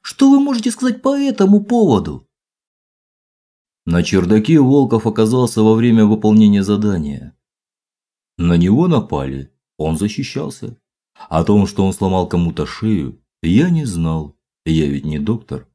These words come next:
Он дрался со здоровенным лбом, сумел вырваться, и мы ушли, выполнив задание, между прочим. Ну что ж, гражданин Лазаренко,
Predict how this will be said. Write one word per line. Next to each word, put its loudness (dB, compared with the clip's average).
Он 4
дрался 2
со -4
здоровенным 2
лбом, 0
сумел 2
вырваться, -4
и 2
мы 4
ушли, -8
выполнив 0
задание, -6
между -10
прочим. -14
Ну 4
что 2
ж, -2
гражданин 0
Лазаренко, 0